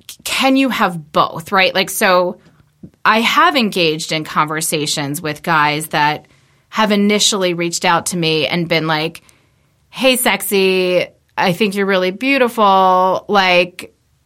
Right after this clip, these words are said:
you know, I really like your style of dressing. Like, I'd like to get to know you." Or,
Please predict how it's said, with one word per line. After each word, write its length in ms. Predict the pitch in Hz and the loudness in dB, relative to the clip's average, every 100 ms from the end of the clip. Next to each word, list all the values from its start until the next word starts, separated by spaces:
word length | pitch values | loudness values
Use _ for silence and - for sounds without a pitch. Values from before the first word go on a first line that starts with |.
| - - _ _ _ _ _ _ - | -20 -20 _ _ _ _ _ _ -14
you 260 | 214 233 214 | 0 4 6
know, 320 | 190 180 185 | 6 4 2
I 120 | 185 | 2
really 240 | 208 208 202 | 0 2 2
like 200 | 202 202 | 0 0
your 100 | 196 | -2
style 440 | - 185 190 185 | 0 2 4 2
of 100 | 190 | 0
dressing. 840 | 180 254 254 240 214 202 196 196 196 | 0 2 2 2 4 4 2 0 -2
Like, 300 | 202 190 185 | 0 0 0
I'd 280 | 175 175 | -2 0
like 220 | 175 170 170 | -2 -2 -4
to 120 | 175 | -4
get 220 | 175 - | -4 -4
to 120 | 185 | -4
know 260 | 170 160 143 | 0 0 -2
you." 260 | 123 90 | -4 -8
Or, 680 | 87 - 208 185 170 165 160 | -8 -2 2 4 4 2 -4